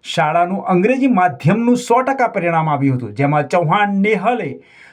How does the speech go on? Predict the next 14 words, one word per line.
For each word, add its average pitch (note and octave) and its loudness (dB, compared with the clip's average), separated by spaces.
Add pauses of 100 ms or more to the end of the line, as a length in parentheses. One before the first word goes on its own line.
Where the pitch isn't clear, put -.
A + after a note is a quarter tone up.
(100)
ચોરાણું B3 2
પોઇન્ટ A#3+ -2
બાણું F3 2
ટકા A#3+ 2
પર્સન્ટેજ F#3+ -2
રેન્ક F#3 0
મેળવી F#3+ 0
પ્રથમ G3 -2
ક્રમાંક, B3 0
તેમજ F3 -2
મત્સ્ય A#3+ 0
વિવેકે F#3+ -2
ત્રાણું G3+ -2
પોઇન્ટ A#3+ 0